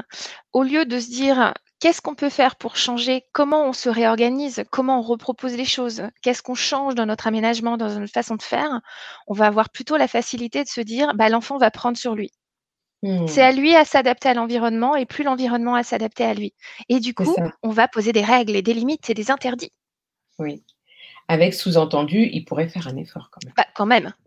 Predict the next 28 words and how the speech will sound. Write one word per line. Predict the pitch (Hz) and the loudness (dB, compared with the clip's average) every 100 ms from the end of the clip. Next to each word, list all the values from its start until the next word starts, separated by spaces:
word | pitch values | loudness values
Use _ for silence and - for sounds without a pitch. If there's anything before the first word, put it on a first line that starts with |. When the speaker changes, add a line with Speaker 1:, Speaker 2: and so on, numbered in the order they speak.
| _ _ | _ _
Speaker 1:
un | 220 | 4
minimum, | 226 214 185 254 190 - _ | 4 4 4 4 2 -8 _
ça | - 220 | -2 2
serait | 277 | 2
sympa. | 262 202 202 214 | 2 2 0 0
<laughs> | 165 165 165 - _ - 233 180 - - - 311 - | -4 -8 -10 -18 _ -14 -12 -8 -6 -6 -4 -4 0
Et | 247 | 0
du | 233 254 | -2 0
coup, | 370 | 6
Speaker 2:
<laughs> | 392 320 | 8 8
Mais, | |
Speaker 1:
heu, | 254 - _ - | 8 4 _ 0
il | 311 | 4
Speaker 2:
oui. | |
Speaker 1:
le | 381 | 4
fait | 277 | 4
pas. | 233 339 - _ _ - _ _ | 4 2 0 _ _ -18 _ _
Et | 349 | 2
on | 269 | 2
se | 143 | 2
Speaker 2:
Oui. | |
Speaker 1:
retrouve | 240 - 320 | 0 2 2
à | |
dire | 196 208 214 | 2 0 -2
non | 311 | -4
toute | - - | -8 -6
la | 277 | -4
journée. | 254 226 285 | -2 -4 -6